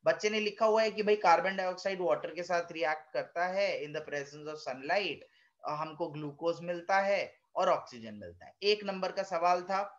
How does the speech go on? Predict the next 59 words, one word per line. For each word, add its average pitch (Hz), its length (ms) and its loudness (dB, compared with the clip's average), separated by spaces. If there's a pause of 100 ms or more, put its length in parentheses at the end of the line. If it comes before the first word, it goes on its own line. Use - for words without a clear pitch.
(180)
बच्चा 151 300 -2
question 170 400 -6
लिख 160 200 -10
कर 170 120 0
आया, 165 280 4
मम्मी 151 240 -8
को 160 140 -6
जरूर 151 280 -2
बोला 165 240 0
होगा, 165 200 0
"मम्मी 160 240 -8
पूरा 170 240 -2
reaction 151 380 -2
लिख 135 220 -8
दिया 156 120 -4
था 175 100 -10
मैंने, 180 180 -8
कुछ 156 260 -14
नहीं 170 100 -12
कटेगा, 143 280 -4
मेरा 185 220 -2 (340)
वन 175 140 6
में 185 180 -4
से 185 100 -4
वन 160 180 -2
ही 170 100 -4
आएगा।" 101 340 -4 (360)
लेकिन 175 300 2
teacher 185 380 -2
कितने 185 280 -4
दे 185 140 -2
रहा 190 100 2
है 190 60 -2
उसको, - 200 -10
सिर्फ 190 320 -4
आधे 139 220 4
number 123 300 -6
दे 98 140 -10
रहा 98 120 -8
है। - 120 -16
क्यों 196 200 -2
आधे 180 180 4
number 175 280 0
मिल 175 140 0
रहे 170 180 -4
हैं? 175 80 -6
किस 180 140 -10 (120)
खुशी 165 260 -8
में 180 160 -4
ये 175 100 0
लड्डू 151 560 -4 (280)
बट 156 240 2
रहा 180 120 6
है 175 80 8
उसको? 185 400 -2 (360)
ये 202 240 6
reason 208 420 -2
इसके 196 240 -6
पीछे 190 400 -8